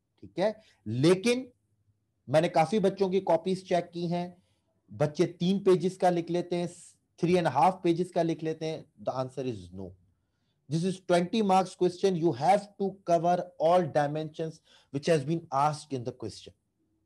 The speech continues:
फिर कुछ बच्चे क्या करते हैं, कुछ बच्चे जो है वो, अ, intentionally कॉपी को वेस्ट करते हैं। जब आप सीएसएस के अंदर जाएंगे ना, जो सीएसएस की कॉपी मिलेगी ना, जब आप उसको खोलेंगे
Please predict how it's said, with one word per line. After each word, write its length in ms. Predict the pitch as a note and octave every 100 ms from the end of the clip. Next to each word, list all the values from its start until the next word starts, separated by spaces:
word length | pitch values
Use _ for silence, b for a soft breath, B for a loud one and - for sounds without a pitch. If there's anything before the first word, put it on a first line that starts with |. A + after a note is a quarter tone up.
| _ _ _ _ -
फिर 380 | G3+ A#3 B3+ - _ -
कुछ 220 | A3 -
बच्चे 360 | E3 F3 G#3 G#3
क्या 220 | G3+ F#3+
करते 360 | F#3+ F3+ -
हैं, 200 | F#3 F#3+
कुछ 180 | F#3+ E3
बच्चे 400 | C#3+ D#3+ - F3+
जो 160 | D3 D#3+
है 160 | D#3 D#3+
वो, 340 | D#3+ F3+ F3 B B B -
अ, 60 | D3 -
intentionally 880 | G3 G3 A3+ B3+ B3+ A#3+ A#3+ A3+ A3+ - _ _ _ _ -
कॉपी 300 | F#3 F#3 A3
को 140 | G#3
वेस्ट 460 | D#3 A#2 F3 F#3 -
करते 360 | C#3+ - -
हैं। 240 | G2 F#2 - _ b b b D#3
जब 100 | F#3
आप 120 | F3+
सीएसएस 400 | - A3 C#4+ C#4+
के 100 | A#3
अंदर 200 | G#3+ G3+
जाएंगे 320 | F3+ F#3 F#3
ना, 80 | F#3+
जो 120 | F3+
सीएसएस 380 | F#3 F3+ G3 F#3+
की 100 | F#3+
कॉपी 360 | F#3 D#3+ A#3
मिलेगी 320 | A3 F3+ D#3+ F3
ना, 100 | E3+
जब 160 | D#3+
आप 120 | D#3+
उसको 200 | D#3 -
खोलेंगे 520 | D#3+ - D#3+ G#3 F3